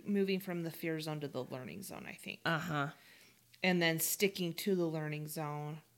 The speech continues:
Speaker 1: for it
Speaker 2: Right.
Speaker 1: to become the growth zone.
Speaker 2: Right. Yep.
Speaker 1: You know, 'cause it's always so much easier just to revert back to that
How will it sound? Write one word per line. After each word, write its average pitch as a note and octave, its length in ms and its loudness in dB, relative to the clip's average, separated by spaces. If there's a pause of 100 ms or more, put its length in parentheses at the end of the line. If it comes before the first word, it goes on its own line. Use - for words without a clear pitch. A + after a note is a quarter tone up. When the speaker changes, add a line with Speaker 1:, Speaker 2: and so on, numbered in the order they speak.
Speaker 1:
for E3+ 160 0
it - 40 4
Speaker 2:
Right. F3 140 4
Speaker 1:
to E3 80 -6
become D3 500 -4
the - 80 -8
growth C3+ 460 -8
zone. - 260 -8
Speaker 2:
Right. D3+ 340 -2 (680)
Yep. D3+ 280 0 (240)
Speaker 1:
You F#3+ 140 0
know, D#3+ 100 0
'cause F3+ 180 -2
it's - 220 -4
always F3 540 2
so - 260 -2
much F3+ 200 0
easier E3+ 280 -2
just D#3 220 -4
to F3 80 -2
revert D#3 540 -2
back C#3+ 400 -2
to - 160 -10
that C#3 680 -6